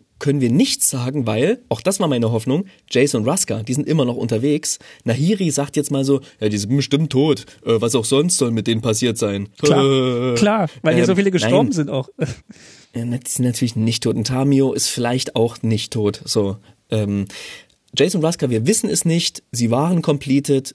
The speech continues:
Speaker 1: sie sind rogue gegangen. Vielleicht sind's immer noch Phyrexianer, aber das Öl funktioniert ja nicht mehr und so. Deswegen sind sie wahrscheinlich keine Phyrexianer mehr. Und sie sind,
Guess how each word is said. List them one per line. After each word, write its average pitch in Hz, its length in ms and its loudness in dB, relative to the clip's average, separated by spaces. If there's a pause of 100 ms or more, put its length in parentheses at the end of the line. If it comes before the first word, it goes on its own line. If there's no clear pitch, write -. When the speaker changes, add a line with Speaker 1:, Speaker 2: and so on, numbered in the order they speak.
Speaker 1:
sie - 200 -4
sind 147 360 0
rogue 127 260 2
gegangen. 120 580 -2 (260)
Vielleicht 120 640 0
sind's 139 180 0
immer 131 220 0
noch 120 120 0
Phyrexianer, 120 680 -2
aber 110 100 -6
das 110 200 -4
Öl 135 200 4
funktioniert 135 480 -2
ja 147 80 0
nicht 143 200 -2
mehr 135 440 0
und 123 180 -2
so. 123 220 0
Deswegen 117 640 0
sind 113 160 -4
sie 110 80 -4
wahrscheinlich 104 400 -6
keine 160 240 0
Phyrexianer 131 460 -2
mehr. 120 260 0
Und 110 100 -4
sie 120 80 0
sind, 131 360 2